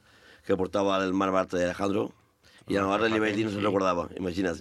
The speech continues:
Speaker 1: si se'n, <laughs> el Marc, li vaig dir, no se'n recordava.
Speaker 2: Fa temps, això, sí.
Speaker 1: Sí, això fa anys. I després,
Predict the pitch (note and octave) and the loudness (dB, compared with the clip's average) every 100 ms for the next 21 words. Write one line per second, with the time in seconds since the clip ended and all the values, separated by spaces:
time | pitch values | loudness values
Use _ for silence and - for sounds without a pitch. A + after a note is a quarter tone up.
0 | - - F#2+ G2 E2+ - F#2+ - G#2+ F2+ | -12 -6 -2 -2 -4 -8 -8 -4 0 0
1 | F2 F#2+ G#2+ A2 A#2 G2+ A2+ G2+ F#2+ F#2 | 0 -2 0 0 -2 -2 -2 0 0 0
2 | G2 - F#2+ F2+ A#2 C3+ A2 F2 F2 F2 | -4 -10 -10 -8 -8 -8 -10 -8 -10 -2
3 | G#2+ G2 F2 G2 F#2+ F2+ - - _ _ | 0 0 -2 -2 -2 -2 -8 -16 _ _
4 | - - - - A#2 B2 B2 C3+ C#3+ D#3 | -20 -20 -20 -6 2 2 2 0 0 -2